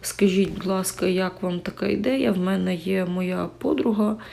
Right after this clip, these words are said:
і вона попередньо погодилася на інтерв'ю. А, хочеться підняти питання: взагалі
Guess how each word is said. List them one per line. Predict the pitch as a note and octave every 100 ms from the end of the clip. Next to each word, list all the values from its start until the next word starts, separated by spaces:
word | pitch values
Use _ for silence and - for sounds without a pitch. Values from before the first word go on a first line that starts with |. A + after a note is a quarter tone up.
| - - -
і | G3
вона | F#3 G3 G3
попередньо | F#3 - G3+ F#3+ F3+ F#3
погодилася | F3 F3+ G3 G3 F#3 F3+ F3+ - F#3+
на | F#3 F#3 F#3+ F#3 -
інтерв'ю. | G3 F#3+ - A#3 B3+ D4 F#4+ F#4 - - - - - - -
А, | B2+ F3+ B1+ - -
хочеться | - - - C#4+ - - - G#3+
підняти | G3+ G3+ A3+ A3 G#3
питання: | G3 - G#3 G3+ G3 F#3+ F3+
взагалі | F3+ F3+ F#3+ F#3 F3+ F3+